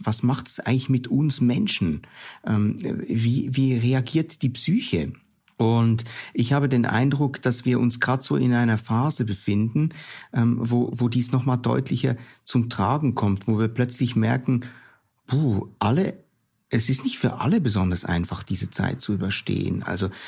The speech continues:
Depressionen nehmen zu, ähm, es gibt mehrere Indikatoren, die, die zeigen, dass die psychische Belastung, ähm, nicht nur hoch ist, sondern dass auch viele,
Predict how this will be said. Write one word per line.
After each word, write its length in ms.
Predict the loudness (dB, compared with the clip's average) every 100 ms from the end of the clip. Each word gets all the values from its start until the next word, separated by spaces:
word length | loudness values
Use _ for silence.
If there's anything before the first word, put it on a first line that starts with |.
| -10 -2
Depressionen 800 | -2 0 0 2 2 4 4 4
nehmen 360 | 4 4 4 2
zu, 640 | 0 2 4 4 2 0 0
ähm, 240 | 0 0
es 160 | -2 -4
gibt 240 | -4 0
mehrere 480 | 2 2 2 0 -2 0
Indikatoren, 1000 | 2 2 0 -2 0 2 2 2 2 2
die, 260 | 2 0 -4 -16 -4
die 120 | -2
zeigen, 420 | 0 0 2 2 2
dass 260 | 2 0
die 140 | -2 -2
psychische 540 | 0 0 0 0 0
Belastung, 800 | 0 0 0 -2 0 2 2 0 -6 -20 _
ähm, 420 | 0 2 2 0 -2
nicht 260 | 0 2 2
nur 160 | 2
hoch 260 | 2 2 0
ist, 180 | -2 0
sondern 300 | 2 2 2
dass 260 | 0 -2
auch 180 | -4 -4
viele, 500 | -6 -2 0 2 0